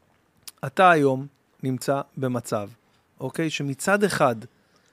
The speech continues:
<coughs> אתה באמת מביא משהו שאין בקלות, אוקיי? עכשיו, יש לך אש בידיים. מה זה אש? אש לפעמים יכולה לשרוף אותך, ולפעמים יכולה להכין לך אוכל.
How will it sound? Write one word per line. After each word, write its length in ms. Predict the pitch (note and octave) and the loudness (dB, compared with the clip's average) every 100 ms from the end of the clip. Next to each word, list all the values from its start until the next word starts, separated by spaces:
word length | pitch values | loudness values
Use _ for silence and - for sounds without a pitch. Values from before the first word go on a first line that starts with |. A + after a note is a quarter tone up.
| - | -4
<coughs> 540 | - - B3 - - - | -2 0 -2 -2 0 4
אתה 100 | D3+ | 4
באמת 360 | D3 D3+ G3 G3+ | 4 2 0 -2
מביא 200 | D#3 E3 | -4 -2
משהו 300 | D3 - D3+ | -4 -6 -6
שאין 400 | C#3 C#3 F#3+ G3+ | -4 -2 -2 -4
בקלות, 640 | D#3 - D4 E4+ G#3+ - - - | -4 2 4 4 0 -8 -20 -6
אוקיי? 360 | D3+ E3+ B3+ C4 _ _ _ _ _ _ - - _ - | -4 0 0 0 _ _ _ _ _ _ -20 -20 _ -12
עכשיו, 380 | B2+ - D3 C3+ - _ | -8 0 0 0 -12 _
יש 340 | C#3+ E3+ F#3+ G#3+ | -2 0 0 -2
לך 200 | F#3 F#3+ F3+ E3 - - | 0 2 2 0 -2 0
אש 360 | F3+ - - - _ | 2 0 -4 -10 _
בידיים. 460 | C#3 C3+ B2 A#2 A#2 | 0 2 2 -4 0
מה 120 | E3+ | 2
זה 260 | F3+ C3+ C3+ | 2 0 0
אש? 220 | D3 - - | -4 -10 -6
אש 240 | A3 A3 | -6 -4
לפעמים 640 | G3+ F3+ G3 B3+ B3 B3 B3+ _ _ - | -4 -2 0 0 0 -2 -6 _ _ -10
יכולה 600 | C3+ D3 D3 D#3+ D#3+ D3+ - | -6 -2 4 4 4 0 -4
לשרוף 460 | D3+ B2 C3+ B2 D3 | -6 -4 -2 -2 -2
אותך, 240 | - F#3+ A3 | 0 4 4
ולפעמים 440 | A3+ B3 B3 E4 C#4+ | 2 0 0 0 0
יכולה 260 | - G#3+ | 2 4
להכין 220 | G#3 F3+ - | 4 2 0
לך 120 | G3+ | 4
אוכל. 360 | G#3 F#3+ C#3+ | 4 4 -2